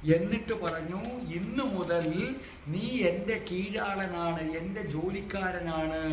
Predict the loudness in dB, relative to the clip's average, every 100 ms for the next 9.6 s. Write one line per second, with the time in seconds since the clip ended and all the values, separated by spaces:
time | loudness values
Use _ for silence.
0 | 2 0 -2 -6 -10 -12 -14 -2 4 4
1 | 6 2 2 0 0 0 0 0 0 0
2 | -2 -2 -4 -4 -2 0 -2 -2 -2 -4
3 | -6 -8 -8 -2 2 2 4 4 4 4
4 | 4 4 4 2 4 4 2 0 0 0
5 | 0 0 -2 -2 -2 -2 -2 -4 -4 -4
6 | -6 -10 -12 -8 -6 0 0 2 2 0
7 | 0 0 0 -2 -2 -2 -2 -2 0 -2
8 | -2 -2 -2 0 -2 -2 -6 -6 0 2
9 | 4 2 0 -2 0 0